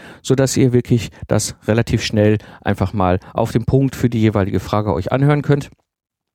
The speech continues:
Das ist ganz bewusst so gemacht. Ich mache in diesen, ich setze wirklich auf diese eine Frage einen Fokus, wirklich diese zehn Minuten plus minus Episodenlänge, um es einfach auch sehr smart für euch zu halten. Im Anschluss nach diesen vier Episoden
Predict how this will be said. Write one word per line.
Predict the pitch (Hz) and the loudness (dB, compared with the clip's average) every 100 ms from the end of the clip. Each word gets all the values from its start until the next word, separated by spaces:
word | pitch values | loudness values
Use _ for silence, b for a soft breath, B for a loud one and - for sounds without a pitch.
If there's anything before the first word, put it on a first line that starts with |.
| _ - | _ -6
Das | 104 | -6
ist | - | -2
ganz | 123 135 | -4 -2
bewusst | 123 131 - | 2 2 2
so | 143 | 0
gemacht. | 143 143 - | 0 -2 -4
Ich | 120 | -4
mache | 113 120 | -2 -2
in | 117 | -2
diesen, | 107 120 113 B B B B | -4 -4 -4 B B B B
ich | - - - - 113 117 110 | -14 -14 -12 -12 -4 -2 -2
setze | 123 - | -2 -2
wirklich | 117 117 113 | -2 0 -2
auf | |
diese | 98 143 139 | 0 2 2
eine | 123 120 | 2 0
Frage | - 120 127 117 | 0 -2 0 0
einen | 110 110 | -2 -2
Fokus, | - 165 175 - B B B B | -4 0 0 0 B B B B
wirklich | 123 123 | -4 -2
diese | 123 120 | -2 -2
zehn | - 143 | 0 0
Minuten | 139 127 135 123 120 - | 2 2 2 0 -4 -2
plus | - 131 - | -2 0 0
minus | 127 131 120 - - B B B | 0 2 2 0 -8 B B B
Episodenlänge, | 127 131 143 175 147 147 143 | 0 2 2 2 2 2 2
um | 123 | 2
es | 123 | 0
einfach | - 123 - - | 0 0 0 0
auch | 107 110 | 0 0
sehr | 120 113 | -2 0
smart | 127 127 - | 0 -2 -2
für | - | -2
euch | 131 | -2
zu | - 131 | 0 0
halten. | 127 131 135 - B 156 120 | 2 2 0 -8 B -12 -2
Im | 127 | 0
Anschluss | 120 208 - 190 - | 0 0 2 2 2
nach | 165 151 - - - | 0 -2 -6 -12 0
diesen | 143 135 127 - | 0 2 -2 -4
vier | - - 156 160 - | -12 -2 2 4 2
Episoden | 123 131 113 143 180 185 180 | 0 0 2 2 2 0 -4